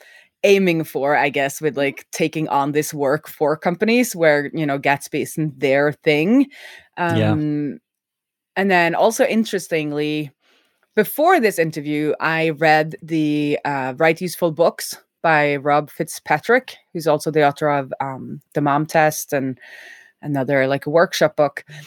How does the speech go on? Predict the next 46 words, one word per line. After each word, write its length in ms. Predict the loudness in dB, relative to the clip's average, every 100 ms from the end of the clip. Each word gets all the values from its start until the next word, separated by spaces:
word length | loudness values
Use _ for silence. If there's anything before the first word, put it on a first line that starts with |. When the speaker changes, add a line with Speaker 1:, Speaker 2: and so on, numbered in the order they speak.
| -6 2
Speaker 1:
Anyway, 240 | 4 6
I 60 | 4
find 240 | 4 2
it 140 | 2
really, 500 | 2 2 2 0 -4 -10 _ -6
I 40 |
really 260 | 0 2 2
enjoyed 400 | 0 2 2 2
that 240 | 0 0
book. 320 | 0 -2 -2 -2
And 120 | 0
I 60 |
took 220 | 0 -4 -2
some 160 | -2
of 60 | -2
the 80 | -2
questions 580 | -2 -4 -4 -4 -6
from 460 | -10 -4 -2 0 0
that 240 | 0 0
book 200 | -2 -4 -2
into 400 | -2 -2 -4 -4
this 180 | -2
interview. 540 | 0 0 0 -2 0 -2 _ -20 -20 _ _ -8
Um, 420 | -6 -4 -4 -4 -2
and, 120 | 2
like, 220 | 2 2
during 360 | 4 6 4 2
the 180 | 0
interview, 400 | 0 -4 -4 -4
we 100 | -2
got 220 | 2 2 2
into 180 | -2
talking 480 | -6 -4 -2 -4 -4
that, 340 | -2 0 -2 -4
okay, 320 | -6 0 0
when 140 | 0 -4
the 80 | -4
person 320 | -4 -2 -6
was 140 | -4
learning 400 | 2 4 2 2
Gatsby, 640 | 2 2 -2 -4 -4 -4 -2
they 200 | -2 0
watched 360 | -2 -2 -6
vi-, 540 | -14 -14 _ _ -12 -8
uh, 180 | -6 0
video 560 | 2 4 2 0 -4